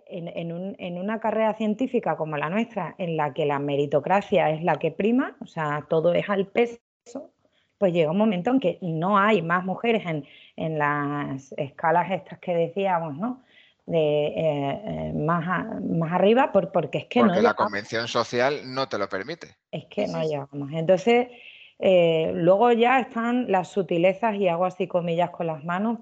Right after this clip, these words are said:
Speaker 1: porque no, no nos ven, de si se valoran o no se valoran igual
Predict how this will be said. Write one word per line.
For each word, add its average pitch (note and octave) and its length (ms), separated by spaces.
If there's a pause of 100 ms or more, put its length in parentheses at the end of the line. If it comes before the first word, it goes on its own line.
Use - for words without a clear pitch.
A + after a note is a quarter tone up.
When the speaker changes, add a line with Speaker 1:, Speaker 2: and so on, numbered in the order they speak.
Speaker 1:
porque D#3 220
no, D3 300 (540)
no F3+ 100
nos F3+ 180
ven, G#3+ 320 (300)
de G3 340
si - 220
se - 160
valoran F3+ 460
o G3 80
no G#3 160
se G3 120
valoran F#3+ 420
igual B3+ 540